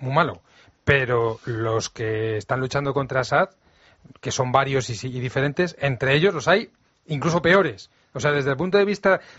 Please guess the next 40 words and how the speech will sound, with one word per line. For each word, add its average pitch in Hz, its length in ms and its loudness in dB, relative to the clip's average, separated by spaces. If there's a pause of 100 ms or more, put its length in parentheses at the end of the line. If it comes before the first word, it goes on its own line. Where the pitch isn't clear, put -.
de, 170 220 0
de 165 180 0
la 156 220 4
peligrosidad 160 800 2 (500)
objetiva, 190 760 2
a 143 60 -6
mi 139 100 -2
modo 165 140 0
de 170 100 4
ver, 180 160 2
peores, 123 340 0
porque 117 240 -8
ya 131 140 -2
se - 100 -8
ha 135 40 -6
infiltrado 127 460 -4
evident-, 120 380 -6
evidentemente 120 520 -4
Al-Qaeda, 214 500 0
porque 131 260 -8
está 131 220 -2
el, 127 180 -6
el, 131 220 -6 (240)
el 131 140 -8
fanatismo, 131 680 -4 (240)
eh, 131 440 -2
islamista 143 720 0 (280)
entrando, 196 420 2
y 185 80 -4
los 175 160 0
cristianos 233 380 0
están 233 240 0
ahí 247 100 2
como 240 220 0
entre 156 300 0
el 147 120 -2
yunque 214 300 -2
y 226 60 2
el 190 80 2
martillo, 131 580 -2